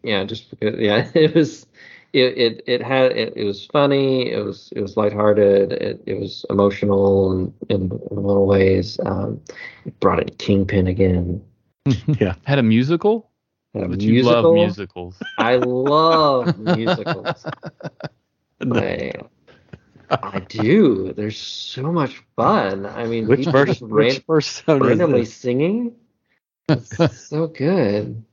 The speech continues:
Speaker 3: It's so
Speaker 1: So
Speaker 3: good.
Speaker 1: good.
Speaker 2: <laughs> It's so good. All right, so
Speaker 3: Yeah.
Speaker 2: this, this ranks up there though. So Hawkeye
Speaker 1: Oh, yeah,
Speaker 2: and
Speaker 1: definitely.
Speaker 2: maybe Moon Knight.
Speaker 1: Yeah,
Speaker 2: Yeah.
Speaker 1: maybe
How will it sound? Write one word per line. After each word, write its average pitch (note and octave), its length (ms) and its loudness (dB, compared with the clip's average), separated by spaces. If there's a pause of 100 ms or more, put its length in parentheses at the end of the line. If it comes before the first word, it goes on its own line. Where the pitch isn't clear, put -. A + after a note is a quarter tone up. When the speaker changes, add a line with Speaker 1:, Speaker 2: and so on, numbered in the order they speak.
(160)
Speaker 3:
It's D3+ 140 -6 (180)
so D#3 380 -6
Speaker 1:
So G3 160 -2
Speaker 3:
good. C#3+ 140 -2
Speaker 1:
good. G2+ 600 -2
Speaker 2:
<laughs> - 60 -20 (140)
It's D3 240 2
so B3+ 220 2
good. B3+ 760 -4 (1000)
All C3 120 2
right, F#2+ 140 2
so C#3 100 0
Speaker 3:
Yeah. - 60 2
Speaker 2:
this, C#3 200 0
this F3 220 -2
ranks D3 340 2
up A2 120 2
there G2 160 2
though. F2 180 -4
So G#2 200 -2
Hawkeye C3 540 2
Speaker 1:
Oh, C#3+ 60 6
yeah, A#2+ 60 4 (120)
Speaker 2:
and G2+ 80 -8
Speaker 1:
definitely. G#2+ 80 -6
Speaker 2:
maybe G#2+ 300 0
Moon G2+ 260 -2
Knight. F#2+ 380 -4 (1040)
Speaker 1:
Yeah, F3 260 4
Speaker 2:
Yeah. E3 80 -4
Speaker 1:
maybe D#3 300 2